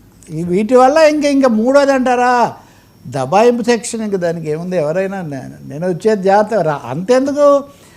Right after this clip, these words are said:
గతంలో అయితే బట్టలు ఊడదీస్తాను ఇవన్నీ కూడా ఆయన హెచ్చరికలు చేస్తున్నాడు కదా చాలా తీవ్ర స్థాయిలో.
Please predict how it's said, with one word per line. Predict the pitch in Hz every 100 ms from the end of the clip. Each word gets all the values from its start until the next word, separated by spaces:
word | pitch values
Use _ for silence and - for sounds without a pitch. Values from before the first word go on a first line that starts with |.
| - 139
గతంలో | 165 170 254 269 277
అయితే | 254 277
బట్టలు | 240 226 220 254
ఊడదీస్తాను | 247 240 233 226 240 240
ఇవన్నీ | 226 214 220
కూడా | 226 233
ఆయన | 226 208
హెచ్చరికలు | 170 196 208 202 202 214
చేస్తున్నాడు | 208 214 262 233 131
కదా | 123 135 135
చాలా | 139 139 143
తీవ్ర | 175 180 196
స్థాయిలో. | - 196 165 175